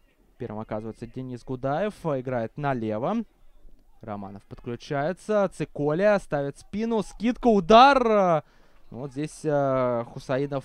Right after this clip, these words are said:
э, конечно, никаких проблем не имеет. Э, слишком слабым получился этот выстрел. И далеко вперёд выбивает мяч в направлении Ульяненкова. Здесь ещё вновь не самым лучшим образом, э, играет Мачеверяне.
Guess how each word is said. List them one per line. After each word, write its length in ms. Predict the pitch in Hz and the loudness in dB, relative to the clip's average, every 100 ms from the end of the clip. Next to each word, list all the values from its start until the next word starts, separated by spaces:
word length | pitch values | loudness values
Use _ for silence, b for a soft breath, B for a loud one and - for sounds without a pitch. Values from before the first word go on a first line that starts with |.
| - | -8
э, 460 | 139 127 123 117 110 _ | -6 -4 -2 -4 -6 _
конечно, 360 | - 120 117 123 | -12 -10 -10 -12
никаких 600 | 120 123 143 - - - _ b b | -12 -8 -8 -8 -14 -18 _ b b
проблем 440 | 139 131 131 123 | -4 -4 -6 -8
не 140 | 139 147 | -10 -10
имеет. 380 | 165 175 202 - | -8 -8 -8 -6
Э, 540 | 170 151 139 127 113 110 - _ _ _ _ | -6 -4 -6 -6 -10 -14 -20 _ _ _ _
слишком 320 | - 110 - | -20 -20 -18
слабым 380 | 113 139 107 101 | -14 -10 -8 -10
получился 440 | - 113 123 117 139 | -14 -16 -16 -14 -14
этот 220 | - 160 | -14 -10
выстрел. 480 | 202 233 226 190 - b b _ _ - _ _ - - _ _ _ _ _ - - | -10 -8 -6 -6 -8 b b _ _ -20 _ _ -20 -20 _ _ _ _ _ -20 -12
И 120 | 170 | -8
далеко 340 | 151 147 156 | -6 -6 -4
вперёд 420 | 143 139 135 147 135 | -6 -4 -4 -4 -6
выбивает 460 | 120 131 135 123 | -8 -4 -4 -4
мяч 200 | 147 143 | -6 -10
в 40 | 131 | -10
направлении 500 | - 123 131 127 127 | -8 -8 -6 -8 -8
Ульяненкова. 1080 | 135 135 190 196 190 - 208 220 226 196 - b b b | -8 -4 -2 -2 -2 2 4 6 6 4 -2 b b b
Здесь 440 | 131 143 208 208 | -12 -4 0 2
ещё 320 | 180 - 208 175 | 0 2 4 4
вновь 360 | 196 240 - | 2 2 0
не 160 | 208 214 | -2 2
самым 300 | 254 226 226 | 4 6 4
лучшим 320 | 233 247 247 | 2 2 4
образом, 420 | 240 208 208 208 | 4 4 2 4
э, 320 | 208 196 196 | 6 6 6
играет 400 | 196 233 214 196 | 4 6 6 4
Мачеверяне. 960 | 190 190 214 190 208 247 262 240 190 | 0 -2 -2 0 2 2 2 2 0